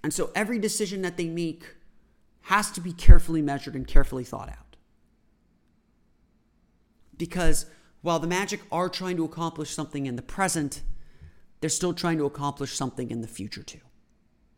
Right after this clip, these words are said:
And every decision they make has to have that long-term vision in pla-, in, in mind. I think I've said this last year, if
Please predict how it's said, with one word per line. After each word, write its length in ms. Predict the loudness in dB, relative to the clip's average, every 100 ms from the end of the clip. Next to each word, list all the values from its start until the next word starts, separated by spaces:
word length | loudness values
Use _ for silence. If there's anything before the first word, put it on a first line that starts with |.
| _ _ _ _ _ _ _ _ _ _ _ _ _ _ _ _ -10
And 180 | -6 -6 -4
every 300 | -4 -4 -6
decision 420 | -6 -6 -8 -4
they 160 | -4 -4
make 440 | -6 -8 -12 -20 -20 -20 -20 -16
has 340 | 0 0 0 -8
to 100 | -12
have 500 | -4 2 2 0 -4 -10
that 180 | -10
long-term 520 | -6 -4 -4 -6 -8 -8
vision 300 | -10 -12 -14
in 140 | -14
pla-, 180 | -16 -16 -12
in, 220 | -14 -14 -18 -6
in 180 | -4
mind. 360 | -4 -8 -20 -20 -20 -20 _ _ -20 -20 _ -12
I 40 |
think 140 | -8 -6
I've 120 | -4
said 220 | -6 -6
this 220 | -8 -6
last 380 | -4 -4 -4 -6
year, 360 | -6 -8 -10 -16
if 180 | -20